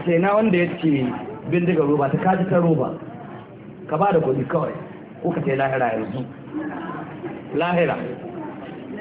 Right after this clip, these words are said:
Yanzu ka wuce lahira. Ga mu kwance saman kwalta. Mutuwa mun ganta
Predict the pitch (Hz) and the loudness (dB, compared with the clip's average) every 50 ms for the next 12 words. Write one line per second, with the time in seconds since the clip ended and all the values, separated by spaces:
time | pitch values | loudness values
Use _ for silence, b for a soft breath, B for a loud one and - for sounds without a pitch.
0 | - - - 170 208 233 233 233 - - 240 233 208 202 - 180 156 151 147 147 | -8 -4 0 2 4 4 4 2 2 2 2 2 2 2 2 2 2 2 4 2
1 | 143 131 - - - - - - - - - - - - - - - - - - | 2 0 0 -4 -6 -8 -10 -10 -10 -10 -8 -8 -8 -8 -8 -8 -8 -10 -10 -8
2 | - - - - - - - - - - - - - 160 165 170 214 - - - | -8 -8 -10 -10 -10 -10 -10 -10 -10 -10 -8 -2 0 2 4 4 2 2 4 4
3 | 214 208 190 247 240 - 269 254 240 - 165 190 190 170 - - - - - - | 4 4 4 4 4 4 4 4 4 4 4 2 2 2 0 -2 -4 -4 -6 -8
4 | - - - - - - - - - - - - - - - - - - - - | -10 -10 -10 -8 -8 -8 -6 -6 -6 -6 -6 -6 -6 -6 -6 -6 -6 -6 -6 -6
5 | 196 190 - - 220 254 254 - 302 294 262 226 214 - - 214 254 285 311 311 | -6 -4 2 4 4 4 6 6 6 6 6 4 2 0 0 2 4 4 6 6
6 | 302 320 330 320 - | 6 6 6 6 4